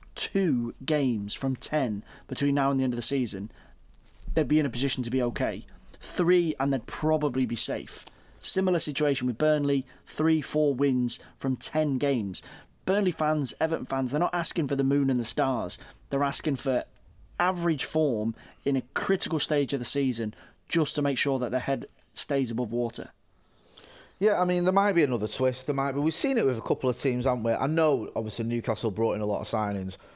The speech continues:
Speaker 2: but they went on a run, didn't they, when they were look like they were in all sorts of trouble. Brentford, we mentioned them earlier. Them winning three out of five has just moved them right up the table. And now we're sort of talking, Rob was mentioning there earlier, and I agree with him, that they're looking pretty safe.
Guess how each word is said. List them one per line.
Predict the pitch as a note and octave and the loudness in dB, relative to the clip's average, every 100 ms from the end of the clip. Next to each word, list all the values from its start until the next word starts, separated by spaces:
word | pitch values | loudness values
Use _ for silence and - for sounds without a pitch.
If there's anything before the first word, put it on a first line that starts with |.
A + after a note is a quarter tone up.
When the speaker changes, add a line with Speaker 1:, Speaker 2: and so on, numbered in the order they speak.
| - | -8
Speaker 2:
but | - A#2 | -2 0
they | A#2 B2 B2 | 0 -2 -2
went | A#2 A2 F#2 | -4 -4 -2
on | G2+ | -2
a | |
run, | G2+ G2 | -2 0
didn't | G2+ G#2 | -2 -2
they, | G2+ | -2
when | G#2 G2 | -2 -2
they | |
were | G2 | -2
look | G2 G2 - _ | -2 -4 -6 _
like | F#2+ F2+ | -6 -4
they | G2+ | -2
were | |
in | G#2 | 0
all | G2+ | -2
sorts | G2+ G2+ F2 | -2 -4 -4
of | F#2+ | -6
trouble. | G#2 G#2 - _ | -4 -4 -6 _
Brentford, | C#3+ C#3 A#2+ - | 0 0 0 -2
we | A#2+ | 0
mentioned | B2 B2 - A2+ | 0 -2 -2 -2
them | A2+ | 2
earlier. | B2 B2 G#2 F2 - _ _ _ _ _ _ - | 2 2 0 -2 -8 _ _ _ _ _ _ 0
Them | C#3+ D#3 | 0 2
winning | C#3+ B2 | -2 -2
three | C#3 C3 | 0 2
out | A#2 F#2+ | 2 0
of | - | 0
five | B2 C#3+ B2 G2+ - | 0 0 -2 -6 -10
has | G#2+ | -12
just | - G#2+ A2 | -8 -8 -4
moved | A#2 G2+ | -6 -4
them | G#2+ G#2+ | -4 -2
right | B2+ C#3 | -2 -2
up | A#2+ | -4
the | A2 | -4
table. | - G2+ G#2 D2+ - _ - _ | -2 -2 -4 -8 -10 _ -20 _
And | G#2 A2 | -4 0
now | A#2+ | 0
we're | A2+ | 0
sort | G#2 B2 G#2 G2+ | 0 0 0 0
of | |
talking, | A#2 A2 A#2 | -2 -2 -2
Rob | A2 A2 | -2 -2
was | A2 | -4
mentioning | A2+ A2 G2+ G#2+ | -6 -6 -8 -4
there | G2+ | -2
earlier, | G#2+ A#2+ G2 | -2 -2 -2
and | F#2+ | -4
I | |
agree | F#2 A2 C#3 | -4 -2 -2
with | |
him, | F2+ | -4
that | F2+ | -6
they're | E2 | -6
looking | G2+ G#2+ A2+ | -4 -4 -6
pretty | G2+ G#2 G#2 | -4 -4 -2
safe. | C3 D3+ - | -2 -2 -6